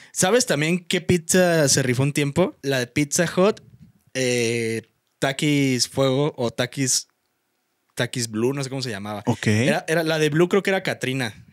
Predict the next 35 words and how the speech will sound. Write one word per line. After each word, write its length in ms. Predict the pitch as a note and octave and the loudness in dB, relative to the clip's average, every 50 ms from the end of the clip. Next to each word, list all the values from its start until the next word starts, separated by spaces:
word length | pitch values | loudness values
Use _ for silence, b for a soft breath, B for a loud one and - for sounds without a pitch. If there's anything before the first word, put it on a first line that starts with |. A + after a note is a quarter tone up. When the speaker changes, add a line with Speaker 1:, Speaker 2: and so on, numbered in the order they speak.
| _ _ | _ _
Speaker 1:
Katrina 460 | - A#2+ A2+ - C3 C3+ D3 D3+ D3+ - | -6 -4 -4 -2 -2 -2 -2 -2 -2 -2
Takis 540 | - C3+ - - D3+ C#3+ C3+ B2+ A#2+ - - | -4 -6 -4 -2 0 2 4 4 2 0 0
Blue, 220 | A#2 A2+ A#2+ B2+ B2 | 0 0 0 0 0
no 80 | A#2+ | -4
sé 80 | C3 C3 | -6 -6
qué 80 | B2 | -6
chingados. 360 | A#2 - C#3 A#2+ A2+ A2+ - b b b b b b b b b b | -6 -6 -6 -4 -6 -6 -6 b b b b b b b b b b
Muy 220 | C#3+ D#3 F3 F#3+ | 2 4 6 6
buena 280 | F#3+ G3 F#3+ F3 D#3 - | 6 6 4 0 -2 -2
pizza. 480 | E3 E3+ E3+ E3+ - G#3 A3+ C4 C4 - | -2 -2 -2 0 2 2 4 2 2 2
La 180 | D3+ D#3 D3+ C#3+ | 2 0 2 2
masa 400 | C#3+ D3 D#3+ - - F#3 F3 E3+ | 2 2 2 2 2 2 4 4
era, 920 | E3+ E3+ E3+ E3+ E3+ D#3+ D3+ D3 C#3 C#3 C3+ B2+ B2 A#2 A2+ A2+ A2+ A2+ - | 4 4 4 4 4 4 4 4 4 4 2 0 0 -2 -4 -4 -6 -6 -4
era 220 | B2 C3 C#3+ D3 | -4 -2 -2 -2
como... 720 | C#3+ - C#3 C3 A#2+ A#2 A#2 A2 G#2+ G#2+ G#2+ G#2 G#2+ - C3 _ _ _ _ _ _ _ _ _ _ _ _ _ _ | -4 -6 -8 -6 -6 -6 -6 -6 -6 -8 -8 -10 -12 -14 -18 _ _ _ _ _ _ _ _ _ _ _ _ _ _
como 420 | - - - - D3 C3 C3+ C3 - - | -20 -20 -8 -6 -6 -6 -6 -12 -8 -4
era, 200 | C3 C#3 D#3+ - - | -2 -2 -2 0 0
era 160 | C3+ D#3 D3+ | 0 0 2
oscura 420 | C#3 - - - D3 D#3 F3 F#3+ F3+ | 0 -2 0 2 4 4 4 2 2
la 100 | D3 A#2 | 0 0
masa. 360 | A#2+ C3+ D#3 D#3+ G3+ A#3 E4 - | 0 0 2 2 2 0 0 0
Speaker 2:
Ujú. 300 | A#2+ B2 - D3+ G3+ - - _ | -2 0 2 0 0 0 -4 _
Speaker 1:
Takis 540 | - D#3+ D#3 D#3 - E3+ D#3 - - - - C3+ | -4 -4 -2 0 -2 -2 0 -2 -4 -6 -10 -2
Blue 420 | C3+ C#3 D3+ F3+ C4 E4 F4 - b b b b b b _ _ | 2 4 6 6 6 4 2 -4 b b b b b b _ _
y 120 | B2 B2 | -2 -2
era 120 | B2+ C3+ | 0 0
de 80 | C#3 B2+ | -2 -4
pepperoni, 460 | - G#2+ - A2 G#2 G#2+ A2 A2 G#2+ | -4 -6 -6 -2 -2 -2 -2 -2 -4
güey. 340 | G2+ F#2 F2+ - - - - _ _ _ _ _ | -6 -8 -10 -12 -16 -20 -20 _ _ _ _ _
Vato, 300 | - B2+ C3 C3 - D#3 | -6 -4 -4 -2 -2 -2
la 120 | D3 C3+ B2+ | -2 -2 -4
neta, 220 | C3 B2+ - D#3 | -4 -4 -2 -2
la 100 | D3 C3 | -2 0
mejor 360 | B2 B2 A2 - D3+ D#3 D3 - | -2 -4 -2 0 0 0 0 0
pizza, 500 | - E3+ D#3+ E3 - F#3+ F#3+ G#3+ C4 | 0 0 0 2 0 2 2 0 0